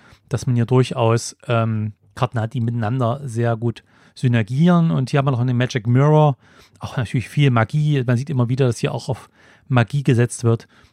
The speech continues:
Und hier hat man nochmal einen Card Draw Effekt. Also Card Draw ist auf jeden Fall bei Amethyst ein Thema. Und wir werden mal sehen. Ähm, natürlich sind noch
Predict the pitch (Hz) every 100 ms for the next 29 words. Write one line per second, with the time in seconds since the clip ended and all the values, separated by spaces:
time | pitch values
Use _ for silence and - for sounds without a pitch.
0 | _ 131 110 113 104 120 104 104 113 110
1 | - - 123 - 131 117 139 - - -
2 | 143 - 160 233 - 185 185 - - _
3 | _ _ - 185 - 143 139 143 - 131
4 | 123 123 139 - 120 113 123 127 123 -
5 | 131 - 123 - 131 156 160 165 - _
6 | _ _ _ _ 139 127 123 147 120 135
7 | 208 226 160 185 214 120 123 117 123 123
8 | 160 147 160 151 135 -